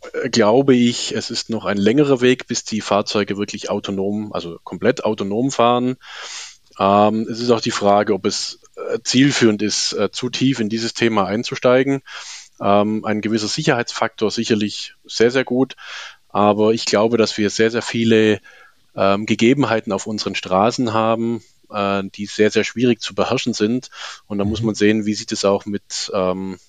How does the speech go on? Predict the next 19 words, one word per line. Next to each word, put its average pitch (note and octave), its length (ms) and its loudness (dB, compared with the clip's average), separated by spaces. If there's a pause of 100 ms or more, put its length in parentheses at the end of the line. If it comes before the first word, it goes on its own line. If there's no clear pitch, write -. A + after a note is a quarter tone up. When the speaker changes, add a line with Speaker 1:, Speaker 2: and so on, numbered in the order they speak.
(280)
Speaker 1:
der G2 80 0
Technik G#2 400 -2
weiterentwickelt, G2 640 0
welche F#2+ 200 -2
Sensoren G#2 440 -2
werden G2+ 200 0
noch G2 120 -6
benötigt. F#2+ 600 -8
Und F2 160 -18
ich - 80 -14
glaube, G2 180 0
das G#2 120 -8
ist G#2 140 -6
heute G2+ 200 0
noch G#2 120 -6
gar F#2+ 140 -2
nicht G2+ 140 -8
ganz F#2 160 -4
absehbar, E2 500 -6